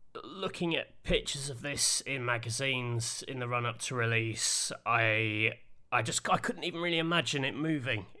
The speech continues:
You know, it, it looked so photorealistic, and I know that's within the constraints of, like, the fixed camera, kind of pre-rendered backgrounds and everything, but I remember thinking, "Well, they'll ne-, you know,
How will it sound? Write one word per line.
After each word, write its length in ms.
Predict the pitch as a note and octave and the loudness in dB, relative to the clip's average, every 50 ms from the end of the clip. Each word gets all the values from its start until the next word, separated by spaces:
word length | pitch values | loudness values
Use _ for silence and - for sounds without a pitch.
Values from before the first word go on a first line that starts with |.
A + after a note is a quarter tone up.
| - | -12
You 180 | - - - B2+ | -10 -6 -4 0
know, 240 | A2+ A2+ A2+ G#2+ A#2 A#2 - | 0 2 2 0 -2 -4 -6
it, 140 | B2 G#2+ - - - | -6 -6 -6 -4 -2
it 160 | C3+ B2 G2+ | -2 -2 -2
looked 240 | C#3 C#3+ - - - | -4 -6 -6 -4 2
so 420 | - - - - D3 C3+ B2 B2 A#2 | 2 4 4 6 4 4 4 2 0
photorealistic, 1000 | A#2 - C#3 B2 A2+ A#2 B2+ A#2+ A2+ A#2 A#2 A#2+ A#2+ A#2+ A#2 - - C3 A2+ A#2 | 0 0 0 0 0 0 0 2 2 4 4 4 2 2 0 0 -2 -4 -2 0
and 80 | C3 C3+ | 2 2
I 60 | C3+ | 2
know 260 | C#3 D3 D3+ C#3 C3 A#2+ | 4 4 4 4 4 4
that's 320 | B2+ C3+ - - - - | 2 0 0 -6 -4 -2
within 460 | C3 A#2 A#2+ C3 B2+ A#2 A#2 A#2 A2+ | -2 0 2 2 2 4 4 2 2
the 240 | A2+ A2+ A2+ A2 A2+ - - - - - - - | 4 2 2 2 0 -6 -16 -20 -20 -20 -14 -4
constraints 680 | - C#3 A#2 - - - C3+ A#2 A2+ G2+ - - - | -2 -2 0 0 2 2 4 4 2 0 -2 -6 -8
of, 100 | A#2 A#2 | -6 -4
like, 320 | A#2 A2 A2 - - - - | -4 -4 -4 -4 -8 -14 -12
the 80 | - | -12
fixed 400 | A2+ - - B2 - - - - | -10 -6 -6 -6 -4 -4 -6 -4
camera, 440 | - - A#2+ A2+ A#2 A2+ A2+ A#2 G#2+ | 2 4 4 6 6 4 4 2 2
kind 220 | G#2+ - - A#2 G#2 | 0 -2 -4 -4 -4
of 80 | - | -4
pre-rendered 640 | - - C#3 B2 A#2 A2+ A#2 A2 G#2+ G2+ G#2 G2 - | -4 -4 -2 0 2 4 4 2 2 0 -4 -4 0
backgrounds 560 | - A#2+ A#2 A#2 - C#3 A#2 G#2+ G2+ G2+ G2 A2+ | 0 0 0 0 -2 -4 -2 -2 -2 -2 -4 -2
and 80 | G#2 | -2
everything, 460 | G#2 G#2 A2+ - - G#2 F#2+ F#2+ F#2+ - | -2 -4 -6 -10 -8 -8 -8 -6 -6 -2
but 220 | A2+ G#2 G#2 - - - - - - - | 0 0 0 0 -4 -16 -20 -18 -8 -4
I 100 | B2+ B2+ | -2 0
remember 240 | B2 A#2 A2+ G#2 - | 0 0 0 -2 -2
thinking, 380 | - - A2+ A#2 - G#2+ G#2 | -4 -6 -6 -2 -2 -2 0
"Well, 120 | G#2 G#2+ A2 | 0 2 2
they'll 180 | A2 G#2+ G#2+ | 4 4 4
ne-, 240 | G#2+ A#2 B2 - - - | 4 2 0 0 -2 -4
you 100 | B2 A#2 | -2 2
know, 220 | G#2+ G2 F#2+ F2 | 2 2 2 0